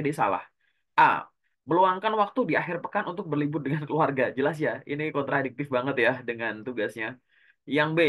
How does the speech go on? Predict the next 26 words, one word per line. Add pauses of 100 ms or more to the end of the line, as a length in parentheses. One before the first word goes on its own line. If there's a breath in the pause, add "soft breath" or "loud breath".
meluangkan
waktu
untuk
riset
dan
membaca
buku
jika
ingat. (240)
Waduh,
kok
ini
juga
sama
nih.
Kurang
niat
nih,
teman-teman
ya. (680 loud breath)
Kalau
yang
C,
melakukan
riset
mandiri